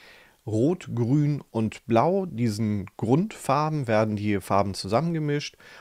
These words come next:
und für jede Farbe hat man acht Bit Unterscheidung, also zweihundertsechsundfünfzig verschiedene unterschiedliche Rot-, Grün- und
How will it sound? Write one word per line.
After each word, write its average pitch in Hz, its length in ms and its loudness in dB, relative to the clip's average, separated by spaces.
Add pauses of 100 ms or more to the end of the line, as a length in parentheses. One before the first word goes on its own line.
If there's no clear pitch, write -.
(160)
und 123 240 0
für - 160 -4
jede 110 560 2
Farbe 110 800 0 (140)
hat - 340 -6
man 110 340 -2 (140)
acht - 500 -2 (180)
Bit - 300 -4
Unterscheidung, 131 720 0
also 104 240 -2
zweihundertsechsundfünfzig 110 1400 -2
verschiedene 104 800 -2 (720)
unterschiedliche 131 920 0
Rot-, 120 400 0
Grün- 131 420 0
und - 380 -6